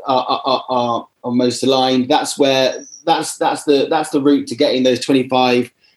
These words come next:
to thirty seats to, to get back into, in, into the game in a big way. But I think, I think this, these are, these are all things that, that will have people in Lib Dem H Q nodding along and, and, and, and, know, and, and, and they probably know already. But I think that's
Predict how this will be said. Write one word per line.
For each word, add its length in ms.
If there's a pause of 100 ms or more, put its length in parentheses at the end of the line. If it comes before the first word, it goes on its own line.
(120)
to 100
thirty 480
seats 460
to, 280
to 120
get 180
back 180
into, 540 (480)
in, 240 (220)
into 240
the 80
game 320
in 80
a 40
big 160
way. 440
But 80
I 80
think, 240
I 100
think 180
this, 220
these 220
are, 180
these 180
are 60
all 120
things 280
that, 220 (500)
that 240
will 100
have 160
people 300
in 240 (200)
Lib 180
Dem 180
H 240
Q 480
nodding 320
along 320
and, 300
and, 280
and, 220
and, 160
know, 200
and, 320
and, 220
and 160
they 60
probably 240
know 160
already. 320
But 140
I 80
think 120
that's 460